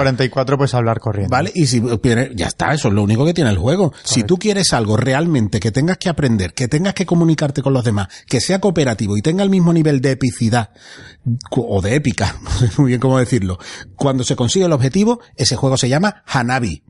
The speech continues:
Speaker 2: Ese juego se llama
Speaker 1: Sin
Speaker 2: Hanabi.
Speaker 1: trampas.
Speaker 2: Sin trampas, claro, sin trampa, sin trampa. Pero, claro, The Mind es mucho más sencillo, es mucho más
Speaker 1: Sí.
Speaker 2: directo y te tiene ahí atrapado durante un buen rato y es divertido. Esto yo no lo discuto,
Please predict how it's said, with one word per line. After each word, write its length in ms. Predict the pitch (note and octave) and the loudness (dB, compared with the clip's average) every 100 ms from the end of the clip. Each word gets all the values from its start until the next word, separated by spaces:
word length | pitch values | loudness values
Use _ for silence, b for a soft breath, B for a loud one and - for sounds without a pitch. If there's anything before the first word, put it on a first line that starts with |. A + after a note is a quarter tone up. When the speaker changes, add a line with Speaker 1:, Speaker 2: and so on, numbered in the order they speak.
| _ _ _ _ _ _ - - - - - _ - _ - | _ _ _ _ _ _ -4 -4 -6 -18 -20 _ -20 _ -10
Speaker 2:
Ese 200 | - F#3+ F#3+ | -2 0 2
juego 200 | G#3 G3 | 0 0
se 80 | |
llama 220 | F#3 G3+ D3 | 0 0 0
Speaker 1:
Sin 140 | B2 | 0
Speaker 2:
Hanabi. 80 | B2 | 0
Speaker 1:
trampas. 540 | A#2+ A#2 G#2+ G2 - - _ _ - | 0 0 -2 -6 -8 -18 _ _ -4
Speaker 2:
Sin 180 | G#2 E2 | -2 0
trampas, 300 | D#2 D2+ - | -2 -4 -4
claro, 300 | - - - | -8 -10 -8
sin 160 | - E2+ | -4 -2
trampa, 320 | - - - - - | -2 -4 -4 -8 -4
sin 160 | - | -2
trampa. 300 | - - - - B B B | -2 -4 -8 -14 B B B
Pero, 380 | F#3 G3+ G2+ - B B _ _ _ - | 0 2 0 -8 B B _ _ _ -2
claro, 360 | B2 A#2 - - | 0 0 -4 -8
The 140 | F#2 F2 | -4 -2
Mind 200 | F2 G#2 | 0 2
es 60 | |
mucho 320 | G#2+ A2 - D3 | 2 2 2 0
más 120 | D#3 | 0
sencillo, 480 | G3 - A3 G3+ G#3 | 0 0 2 2 2
es 60 | |
mucho 300 | C3+ A2+ A2+ E3+ | 2 2 2 2
más 100 | E3 | 2
Speaker 1:
Sí. 60 | |
Speaker 2:
directo 500 | G3+ G3 - G3+ G3 B B B | 2 0 0 -2 -2 B B B
y 120 | B3 | -2
te 140 | B3 | 0
tiene 240 | A2+ G#2 C3 | 0 2 2
ahí 120 | D#3 | 2
atrapado 400 | D3+ D#3 C#3+ E3 | 2 0 0 2
durante 260 | E3 D3+ D#3+ | 2 2 2
un 60 | |
buen 120 | D#3+ D#3+ | 2 2
rato 260 | G#3+ - | -2 -2
y 220 | - G#2+ A#2 | -2 0 2
es 160 | F#2 | 0
divertido. 600 | F2+ D2+ A#1+ A3+ B3+ - - | -2 -4 -4 -2 -2 -4 -6
Esto 380 | G2+ - G#2 F#2 | -6 -4 -6 -4
yo 240 | G#2+ D3+ | 0 2
no 160 | C#3 A#2+ | 4 2
lo 80 | |
discuto, 560 | G#2 G#2 F#3+ F#3 F#3 | 0 0 0 2 0